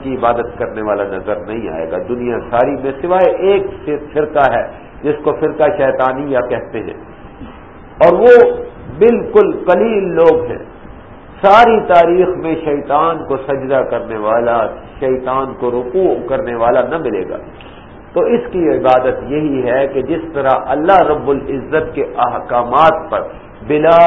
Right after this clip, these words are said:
چوں چراں جھکا جاتا ہے اور ایمان لانے کے بعد جھکا جاتا ہے کہ یہ اللہ کے احکامات ہیں جو ہر خطا سے، ہر نسیان سے بالکل پاک ہیں اور یہی فلاح ہے، اور اس کے علاوہ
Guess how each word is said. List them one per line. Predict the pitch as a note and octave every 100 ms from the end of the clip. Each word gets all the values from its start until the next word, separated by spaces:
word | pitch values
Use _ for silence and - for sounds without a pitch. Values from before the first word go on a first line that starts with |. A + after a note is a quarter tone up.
| E3+ -
چوں | - D#3 E3 D#3+ D#3+
چراں | C#3+ C3+ D3 C#3+ B2+ - - - - -
جھکا | G#2+ B2+ F#3+ D3+
جاتا | A#2 G2+ G2 D#2+
ہے | - - - -
اور | - D#3+ G3
ایمان | G3+ F3+ G#3 A#3+ F#3+
لانے | E3 D#3+ D#3+ -
کے | C#3
بعد | D#3 G3+ - A2+
جھکا | A#2+ A2+ E2+
جاتا | E2 -
ہے | -
کہ | D3
یہ | E3+ -
اللہ | D#3 F3+ G#3+ -
کے | E3+
احکامات | D3 - C#3 C#3 D#3 D3+
ہیں | D3+
جو | C#3 C3 C#3
ہر | D#3+ - -
خطا | D3 F#3+ F3+
سے، | C#3 - - - - - - - -
ہر | G3 G3+ F3
نسیان | F3 E3 D3+ D#3 E3 E3+ B2 -
سے | C#3+ -
بالکل | D#3 D#3 D#3 -
پاک | C3 D3 E3+ D3
ہیں | A#2 - - - - - -
اور | F3+ E3+ D3+
یہی | F#3 B3 G#3+ -
فلاح | D3+ E3+ E3+
ہے، | - - - - C3+
اور | E3 -
اس | G3 -
کے | F#3 - D#3+
علاوہ | C#3+ D#3 D#3